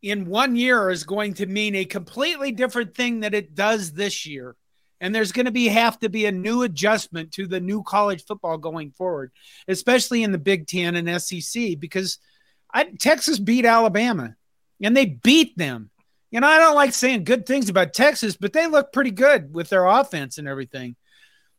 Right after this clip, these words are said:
So joining the S E C are two more teams that are gonna be not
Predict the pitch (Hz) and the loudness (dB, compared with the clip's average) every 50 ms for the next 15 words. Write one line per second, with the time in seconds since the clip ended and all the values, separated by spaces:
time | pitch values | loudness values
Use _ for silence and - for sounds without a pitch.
0 | _ _ _ - - - 220 220 226 226 226 226 208 - - 311 180 143 180 247 | _ _ _ -10 -4 2 4 4 6 4 2 0 -4 -12 -18 -14 -6 -2 0 2
1 | 277 302 302 302 294 285 285 285 285 285 277 - 277 277 233 - - 277 302 294 | 2 2 2 0 0 -2 0 0 0 0 0 0 -2 -2 -2 -2 -4 -4 -4 -2
2 | 285 269 240 214 196 - - 240 247 247 240 247 247 240 - - - 247 254 247 | -2 -2 -2 -2 -2 -4 -2 -2 0 0 2 2 2 0 0 -2 -4 -2 0 0
3 | 240 233 220 202 - - 202 185 196 175 190 202 180 196 202 196 190 165 170 175 | 0 0 -2 -4 -6 -6 -4 -4 -4 -4 -4 -4 -2 -2 -2 -2 -2 -4 0 2
4 | 190 214 226 226 - | 4 4 4 2 0